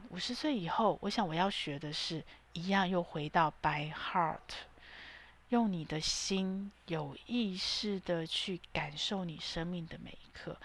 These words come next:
也就是我之前 Irene 有推荐我的两本书，也看了十几年了吧，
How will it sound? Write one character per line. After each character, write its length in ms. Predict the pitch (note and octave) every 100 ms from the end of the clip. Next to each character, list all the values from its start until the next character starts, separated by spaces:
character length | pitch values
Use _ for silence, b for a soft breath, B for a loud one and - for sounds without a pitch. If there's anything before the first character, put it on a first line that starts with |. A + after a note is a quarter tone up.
| B B B
也 100 | -
就 200 | D#3+ C#4
是 200 | - D4
我 200 | A3+ E3+
之 180 | - G#3
前 500 | - - F3+ D#3+ E3 - -
Irene 300 | F3 F#3+ A3
有 100 | F3
推 240 | - F3+
荐 200 | F3 F#3
我 140 | E3 C#3+
的 80 |
两 180 | D#3 C#3+
本 220 | E3 C3+
书， 320 | C#3+ - C#3+ - B B -
也 80 | E3
看 240 | - G#3
了 80 | F3
十 220 | - D#3+
几 140 | -
年 200 | - -
了 100 | - -
吧， 260 | E3+ -